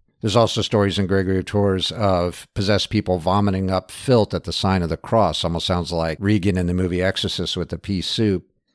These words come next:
He speaks of a cure where a possessed boy had been given water to drink that had been mixed with dust from the tomb of Saint Martin himself. The demon emerged from the boy's anus in the form of two worms.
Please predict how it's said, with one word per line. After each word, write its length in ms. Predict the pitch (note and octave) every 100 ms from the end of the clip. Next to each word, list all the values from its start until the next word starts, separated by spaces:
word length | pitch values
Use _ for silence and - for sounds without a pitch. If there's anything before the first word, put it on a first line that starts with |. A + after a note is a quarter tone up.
| _
He 80 | C3+
speaks 340 | - D3+ B2
of 80 | B2
a 60 | G2+
cure 560 | - F#3+ B2 G#2+ A#2+ _ _ _
where 220 | C3 B2
a 40 | A#2
possessed 420 | A#2 A#2+ D3 -
boy 240 | A#2 A2+
had 120 | G#2
been 140 | G2+ G#2
given 280 | G#2+ G2+ F#2
water 360 | G#2+ D3+ C#3+
to 180 | F#2+ G#2+
drink 320 | F2 G#2 G#2
that 100 | A2
had 100 | G2
been 160 | G2+ G2
mixed 300 | A2 - -
with 240 | G2 E2
dust 360 | G#2+ B2+ A#2+ -
from 200 | G#2+ F#2+
the 80 | F#2
tomb 280 | - A2
of 120 | F2+ -
Saint 320 | - A#2+ G#2+
Martin 380 | G#2+ G#2+ G2+ F2+
himself. 680 | F2 - C3 B2 D#2 - _ _ _ -
The 160 | C#3+ G2+
demon 380 | F#2+ C#3 C#3 A#2
emerged 480 | G#2+ A2+ A2+ -
from 280 | - A2 G#2
the 80 | G2
boy's 360 | F2 G#2 G2+ F#2
anus 440 | B2 C3+ G#2+ F#2+ G#2
in 100 | F2+
the 80 |
form 300 | F#2 G2+ F#2+
of 140 | F2+ -
two 260 | - A2
worms. 720 | G2 F#2 F#2 E2+ - - -